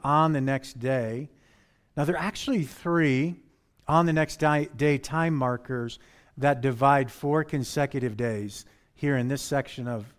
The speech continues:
of chapter one of the Gospel of John. So tonight we're gonna look at day three of this narrative. Last, last week we looked at day two. And just to recap, day one, you guys remember, John the Baptist,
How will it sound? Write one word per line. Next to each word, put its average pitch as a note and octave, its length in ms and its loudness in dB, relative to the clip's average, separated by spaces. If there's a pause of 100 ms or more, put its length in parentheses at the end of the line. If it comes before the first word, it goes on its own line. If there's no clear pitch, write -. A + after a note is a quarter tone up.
(100)
of A#2 120 -10
chapter B2+ 380 -4
one A#2 160 -4
of A2 60 -6
the A2 80 -6
Gospel A2+ 360 -6
of G#2 100 -14
John. A#2 420 -10 (340)
So - 140 -8
tonight A#3+ 320 2
we're A#3+ 60 0
gonna F#3 120 4
look F3 140 4
at D3+ 100 2
day D3+ 180 6
three C3+ 580 0 (800)
of C#3+ 200 2
this C#3+ 180 2
narrative. C#3 400 2
Last, E3+ 320 0 (180)
last E3 300 0
week G#3 160 0
we D#3+ 80 0
looked D3 220 2
at C3 100 -4
day B2+ 160 0
two. C3+ 500 -4 (480)
And D3 100 0
just A3+ 160 0
to D4 80 0
recap, F3 540 4
day D#3 160 4
one, D#3 260 2
you C#3+ 80 0
guys C3+ 260 2
remember, C3 440 0
John C#3+ 240 2
the C#3 80 0
Baptist, C#3 680 0